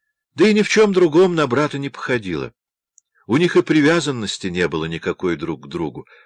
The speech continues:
только большая привычка. Вот разве что оба такие аккуратные. "Немецкая кровь сказывается",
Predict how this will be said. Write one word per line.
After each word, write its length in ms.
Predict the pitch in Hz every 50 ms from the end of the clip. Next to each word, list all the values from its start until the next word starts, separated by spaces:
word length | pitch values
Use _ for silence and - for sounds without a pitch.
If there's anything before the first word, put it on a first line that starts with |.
| _ _ _
только 280 | - 104 101 - 110
большая 420 | 98 98 98 - - 101 98 98 98
привычка. 720 | - 107 104 110 113 113 98 - - - - - - _ _ _ _ _ _ _ _ _ _ _ _ _ _ _ _ _ _
Вот 200 | - 98 104 -
разве 320 | 110 110 110 101 98 101 98
что 280 | - - - 98 98
оба 320 | - - 98 98 87 90 85
такие 440 | - 90 80 - - 95 87 87
аккуратные. 760 | 90 85 - - 104 107 131 127 110 - _ - 67 - 117 113 _ _ _ _ _ _ _ _ _ _ _ _ _ _
"Немецкая 720 | 76 73 69 76 87 101 - - - - 113 110 110 110
кровь 380 | - - 151 170 139 110 -
сказывается", 920 | - - - - 85 71 67 69 69 65 65 65 65 - - - - -